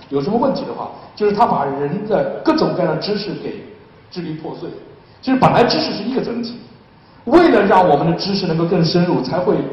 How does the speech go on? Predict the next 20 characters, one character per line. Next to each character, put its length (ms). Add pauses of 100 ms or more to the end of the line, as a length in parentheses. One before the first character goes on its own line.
(140)
有 200 (100)
各 100
种 160
各 100
样 80
的 60
专 160 (120)
业、 120 (280)
各 120
种 120 (100)
各 60
样 180
的 100
这 120
个 60 (720)
研 180
究 120
的 80
角 140 (160)
度， 180